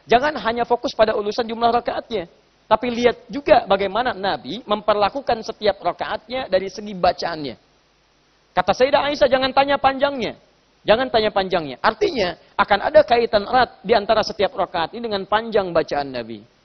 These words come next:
Penasaranlah kemudian tiga orang sahabat ini. Diikutilah Nabi di hari-hari berikutnya ketika beliau ada di masjid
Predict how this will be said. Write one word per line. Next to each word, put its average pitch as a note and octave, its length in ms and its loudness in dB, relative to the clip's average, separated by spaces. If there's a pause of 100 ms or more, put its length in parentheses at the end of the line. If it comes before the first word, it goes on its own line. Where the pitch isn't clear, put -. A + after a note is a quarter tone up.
(160)
Penasaranlah G3+ 800 0
kemudian F#3 480 -4
tiga E3 240 -2
orang D#3 240 -2
sahabat - 400 -20
ini. A#2 160 -20 (400)
Diikutilah A3 720 0
Nabi A3 240 2
di G3 80 4
hari-hari F3+ 400 0
berikutnya F#3 400 -4
ketika F3 320 -2
beliau F3 240 2
ada D#3+ 160 2
di - 80 -20
masjid - 340 -20